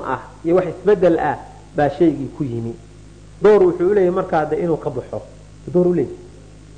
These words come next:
Saas door u leeyahay. Tusaale ahaan wuxuu noqon karaa suuraddiisu, ninkana wuxuu doonay, wuxuu doonay qofka kan inuu qofkan ka iibiyo sharaab, ama wuxuu doonay qofka kan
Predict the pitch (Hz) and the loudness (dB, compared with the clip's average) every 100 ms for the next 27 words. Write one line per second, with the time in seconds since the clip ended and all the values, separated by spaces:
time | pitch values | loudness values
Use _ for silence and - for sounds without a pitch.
0 | - - 180 175 196 180 151 113 - - | -10 0 2 6 6 6 4 2 -4 -16
1 | - - - - 165 190 208 254 208 208 | -20 -20 -16 -6 0 4 4 4 2 0
2 | 226 202 185 - 196 208 170 - 117 - | 0 2 0 2 4 4 2 -2 -8 -12
3 | - - - - - - - - - - | -20 -20 -20 -20 -20 -20 -20 -20 -20 -16
4 | - 233 240 226 214 226 214 165 156 147 | -6 -2 2 4 6 4 4 4 4 2
5 | 127 110 - - - - - - - - | 0 -6 -12 -20 -20 -20 -20 -20 -20 -20
6 | - - - - - - 165 147 220 202 | -20 -20 -20 -20 -20 -10 -4 4 4 4
7 | 196 185 170 220 - 156 - 160 156 - | 2 0 0 -2 -2 -4 0 -2 -4 -12
8 | - - - - - - - - - 214 | -20 -20 -20 -20 -20 -20 -20 -8 2 6
9 | 208 - 233 - 202 170 220 202 180 175 | 6 4 0 0 -4 0 0 0 -2 0
10 | 170 156 156 165 131 - - - - - | 0 2 2 2 0 -4 -18 -20 -20 -20
11 | - - - - - - - - - 156 | -20 -20 -20 -20 -20 -20 -20 -12 -4 2
12 | 190 220 196 175 170 170 165 202 202 170 | 2 2 2 4 4 4 0 -2 -2 -4
13 | - 196 | -2 -2